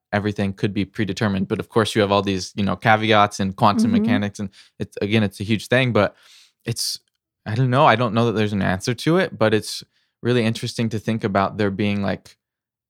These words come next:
Speaker 1: a set of potential
Speaker 2: Yeah.
Speaker 1: opportunities for you, and then tuning into yourself and, like, trying to get out of your mind enough to see that and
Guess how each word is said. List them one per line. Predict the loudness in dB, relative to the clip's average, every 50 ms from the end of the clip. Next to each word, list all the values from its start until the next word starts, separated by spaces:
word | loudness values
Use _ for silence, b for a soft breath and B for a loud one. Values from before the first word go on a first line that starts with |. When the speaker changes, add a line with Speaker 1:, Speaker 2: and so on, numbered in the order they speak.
| _
Speaker 1:
a | -4 -4
set | -4 -2 2 4 4 4 2 0 -6 -18 -12 _ 0
of | 0 0 0 0 -4 -12 -20 _ _
potential | -16 -14 -8 -4 -2 -2 -2 -2 -2 0 0 2 2 0 -2 -4 -8 _ _ _ _ _ _ 0
Speaker 2:
Yeah. | 2 2
Speaker 1:
opportunities | 4 4 2 2 2 2 2 2 0 -2 -4 -4
for | -2 0 0
you, | 2 2 4 4 4 2 2 -2 -4 b b b b
and | b 0 2 2
then | 2 0 -2
tuning | -4 -4 -2 -2 0 0 0 0
into | 0 0 -2 -4 -4 -2
yourself | -2 -2 0 2 2 4 4 2 2 -2
and, | -4 -2
like, | -4 -4 -6 -12 _ _ _ _ _ _ _ _ _ _ _ _ _ -12
trying | -2 2 2 4 4 4 2 0 -2
to | -4 -6 -8 -2
get | 0 0 2 4
out | 4 4 4 4 2
of | 2 0 0 0 -2
your | -2 0 2 2 2 2 0 -2 -4 -8 _ _ _ _ _ _ -2
mind | 2 4 6 6 4 4 2 0 -4 -4
enough | -2 0 2 4 4 2 0 -4 -14 _
to | -8 -4 -2 0 0 0 0 0 -2 -4 -6 _ _ _ _ _ _ _ _ _ _ _ _ _ _ _ _
see | -12 -6 -2 0 0 2
that | 4 2 2 2
and | 0 -4 -6 -6 -8